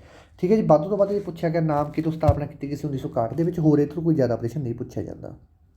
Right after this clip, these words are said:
ਠੀਕ ਹੈ ਜੀ। ਕਹਿੰਦੇ ਹੀਰਾਕੁੰਡ ਡੈਮ ਹੈ ਜਿਹੜਾ, ਕਿਹੜਾ ਡੈਮ ਹੈ ਜੀ? ਹੀਰਾਕੁੰਡ ਡੈਮ। ਇਹ ਕਿਹੜੀ ਨਦੀ ਦੇ ਉੱਪਰ ਬਣਿਆ ਹੋਇਆ ਹੈਗਾ,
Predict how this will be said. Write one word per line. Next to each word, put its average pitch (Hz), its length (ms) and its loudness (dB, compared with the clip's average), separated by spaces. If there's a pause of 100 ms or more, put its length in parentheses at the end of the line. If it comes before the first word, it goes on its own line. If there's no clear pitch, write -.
(960)
ਠੀਕ 190 160 4
ਹੈ 233 40 4
ਜੀ। 214 100 0
ਕਹਿੰਦੇ 247 280 2
ਹੀਰਾਕੁੰਡ 180 760 2
ਡੈਮ 147 380 2
ਹੈ 143 80 0
ਜਿਹੜਾ, 143 320 -2 (720)
ਕਿਹੜਾ 170 180 6
ਡੈਮ 170 240 0
ਹੈ 170 60 2
ਜੀ? 180 160 -6
ਹੀਰਾਕੁੰਡ 160 520 2
ਡੈਮ। 117 340 -4 (460)
ਇਹ - 100 2
ਕਿਹੜੀ 226 400 6 (380)
ਨਦੀ 160 260 6
ਦੇ 170 100 4
ਉੱਪਰ 160 220 2
ਬਣਿਆ 120 260 -4
ਹੋਇਆ - 220 -10
ਹੈਗਾ, - 260 -20